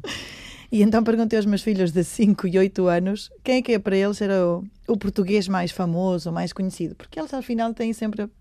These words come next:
bastante razão. E então eles disseram-me Cristiano Ronaldo. E Cristiano Ronaldo este ano,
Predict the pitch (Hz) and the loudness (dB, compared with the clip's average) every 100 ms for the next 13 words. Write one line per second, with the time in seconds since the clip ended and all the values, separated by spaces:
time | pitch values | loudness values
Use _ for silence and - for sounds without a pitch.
0 | - 208 196 208 202 185 196 170 160 - | -12 -8 -4 -4 -2 0 0 0 -2 -8
1 | - - - 165 160 170 160 180 170 175 | -20 -14 -4 -2 0 -2 -2 -2 -2 -4
2 | 170 - 170 156 160 175 156 139 - - | -6 -4 -2 0 0 -2 -2 -4 -12 -20
3 | _ - - - - - 233 226 220 208 | _ -20 -20 -20 -10 0 4 4 4 2
4 | - - 247 247 233 226 196 185 185 196 | -2 -4 0 2 2 2 4 2 2 0
5 | - 202 190 190 202 208 | -2 0 2 2 2 0